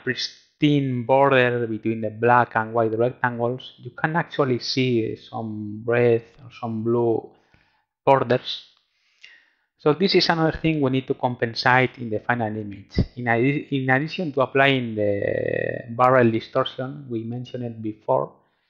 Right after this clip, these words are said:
we also need to apply some chromatic aberration post effect uh, so that the users can see good colors in the final image, uh, seen, uh, through a lens. Let's see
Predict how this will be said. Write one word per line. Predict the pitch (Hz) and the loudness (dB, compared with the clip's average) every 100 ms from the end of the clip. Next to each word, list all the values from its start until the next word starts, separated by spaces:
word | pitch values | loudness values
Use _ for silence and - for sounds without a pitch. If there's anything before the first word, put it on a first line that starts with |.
| _ _ _ | _ _ _
we | 135 139 | 0 0
also | 151 170 | 0 -2
need | 156 - - | -4 -6 -4
to | |
apply | 131 135 131 127 | -2 2 4 2
some | - 127 | -2 -8
chromatic | 123 120 123 123 - | -6 -2 0 0 2
aberration | 110 110 117 - 120 113 107 104 - 107 107 - - - _ _ _ _ | 2 2 -2 -8 -12 -12 -14 -16 -16 -18 -20 -20 -20 -20 _ _ _ _
post | 123 - | -12 -4
effect | - - 127 - - _ _ _ _ _ _ - | -4 2 0 0 -16 _ _ _ _ _ _ -12
uh, | 139 - - | -10 -10 -8
so | - 135 | 0 2
that | 127 135 - 131 | 4 2 0 -8
the | 123 | -6
users | 123 127 139 - - - | -6 -4 -4 -4 -4 -2
can | 123 117 | -2 0
see | - 127 120 | 0 0 0
good | 135 131 _ - | -4 -6 _ -2
colors | 135 131 143 - - - | 0 0 -4 -12 -20 -14
in | 123 | -6
the | 113 | -4
final | - 127 127 123 135 - | 0 0 2 0 -4 -6
image, | 131 139 - - - - _ _ _ | -4 -4 -4 -6 -6 -12 _ _ _
uh, | 135 135 131 120 | -20 -18 -16 -12
seen, | - - 135 131 139 131 123 123 | -4 0 2 0 0 -6 -10 -10
uh, | - - - | -12 -14 -4
through | 135 123 | 0 2
a | 50 | 0
lens. | - - - - - _ _ _ _ _ _ _ _ _ _ _ _ _ _ _ - | -2 -6 -6 -6 -8 _ _ _ _ _ _ _ _ _ _ _ _ _ _ _ 2
Let's | 175 - - | 2 4 2
see | 190 | 2